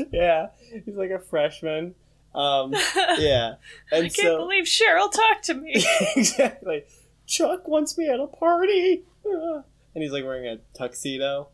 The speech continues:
Speaker 2: Oh,
Speaker 1: Um,
Speaker 2: God.
Speaker 1: but yeah. So, like, that's just not a thing. But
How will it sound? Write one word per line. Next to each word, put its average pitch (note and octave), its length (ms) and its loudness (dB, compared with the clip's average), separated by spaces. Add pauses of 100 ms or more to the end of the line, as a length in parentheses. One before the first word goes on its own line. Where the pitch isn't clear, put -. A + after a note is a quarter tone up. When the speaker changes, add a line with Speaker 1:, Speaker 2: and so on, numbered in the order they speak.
(360)
Speaker 2:
Oh, E4 60 -6 (100)
Speaker 1:
Um, D3 60 2
Speaker 2:
God. B3+ 240 0 (260)
Speaker 1:
but D#3 220 0
yeah. A#2 320 -2 (260)
So, F#3 240 0
like, F3 300 0
that's F3+ 280 0
just D#3+ 240 -2
not B2+ 220 -2
a A2 60 -6
thing. G#2+ 380 -8 (320)
But C#3 340 -2